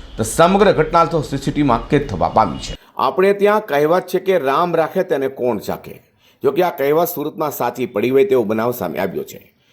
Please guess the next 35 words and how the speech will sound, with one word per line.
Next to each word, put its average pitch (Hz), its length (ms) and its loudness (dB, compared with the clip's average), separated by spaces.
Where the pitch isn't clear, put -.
પર્વત 101 300 0
પાટિયા 127 320 2
વિસ્તારમાં 170 420 0
આવેલા 175 200 2
રોયલ 147 320 2
રેસિડેન્સીના 139 720 -2
પટાંગણમાં 131 640 0
બે - 120 4
માસૂમ 110 460 0
બાળકો 120 300 2
રમી 104 220 0
રહ્યા 104 180 2
હતા. - 280 -8
આ 95 100 -2
દરમિયાન 120 400 0
કાર 143 300 -2
ચાલકે 180 420 0
પાર્કિંગમાંથી 147 720 -2
કારને 135 320 -2
બહાર 110 340 -2
કાઢી 139 320 -2
આગળ 139 400 0
ચલાવવા 123 360 2
જતો 95 300 -2
હતો, 139 180 2
ત્યાં 135 380 -2
જ - 20 -12
બંને 180 360 4
બાળકો 160 420 0
કારના 156 340 -2
બોનેટ 139 300 -4
નીચે 139 260 0
દબાઈ 117 260 2
ગયા 123 160 2
હતા. 92 280 -6